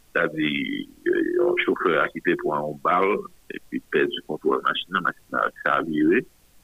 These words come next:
Et nous avons un accident tout qui fait Cornillon, nous avons un accident Fond Parisien, nous avons Rivière du Nord, tout le monde, qui est contre le, qui a tombé sous, qui a tombé sous,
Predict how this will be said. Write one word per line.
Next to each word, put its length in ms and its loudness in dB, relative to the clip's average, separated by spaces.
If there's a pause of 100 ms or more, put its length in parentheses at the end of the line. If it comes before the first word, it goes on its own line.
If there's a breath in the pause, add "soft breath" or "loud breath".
(480)
Et 320 2
nous 140 -2
avons 360 2
un 40 2
accident 460 -2
tout 200 -14
qui 160 -20
fait 140 0 (100)
Cornillon, 840 0
nous 80 -4
avons 100 -6
un 80 0
accident 500 -4
Fond 120 -4
Parisien, 760 0
nous 160 -2
avons 120 -2
Rivière 340 0
du 200 -12
Nord, 400 0 (640 loud breath)
tout 140 4
le 120 0
monde, 300 2 (380)
qui 60 -2
est 60 -2
contre 200 -6 (100)
le, 360 4
qui 100 -4
a 120 0 (120)
tombé 360 0 (200)
sous, 240 -4 (800 loud breath)
qui 80 -8
a 180 0
tombé 320 2
sous, 520 0